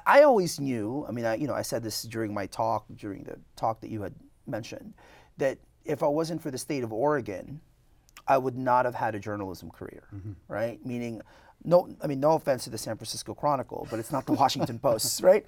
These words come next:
Speaker 1: So if I hadn't had a driver's license from the state of Oregon for eight, that was valid for eight years, I would not have had eight years to build a career as fast as I did.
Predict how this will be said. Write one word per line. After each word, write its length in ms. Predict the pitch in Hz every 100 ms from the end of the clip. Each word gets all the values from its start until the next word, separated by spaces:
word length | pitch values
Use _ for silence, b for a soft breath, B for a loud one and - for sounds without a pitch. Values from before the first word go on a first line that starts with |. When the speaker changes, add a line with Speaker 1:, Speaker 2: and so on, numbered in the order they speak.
| B B B
Speaker 1:
So 420 | - 180 170 -
if 160 | - 185
I 140 | 170
hadn't 440 | 170 185 185 196 -
had 380 | 165 151 151 135
a 60 | 131
driver's 400 | 131 135 127 -
license 540 | 104 - 104 101 107
from 220 | - 107
the 220 | 101 101 - _ _ -
state 220 | 131 131
of 80 | 139
Oregon 640 | 107 110 92 - - 165 - b b b -
for 180 | 127 -
eight, 300 | 151 170 190
that 80 | -
was 140 | 147 127
valid 420 | 123 127 156 135
for 180 | - 76 -
eight 280 | 117 151 - -
years, 800 | 110 131 127 - - - - - b b -
I 80 | 143
would 240 | 151 135
not 200 | 135 131
have 80 | 131
had 340 | 131 127 101 101
eight 200 | - 123
years 460 | 120 113 107 - -
to 100 | -
build 340 | 113 110 110 104
a 40 |
career 500 | - 110 107 98 98
as 160 | - -
fast 300 | - 110 -
as 120 | 113
I 60 | -
did. 260 | - -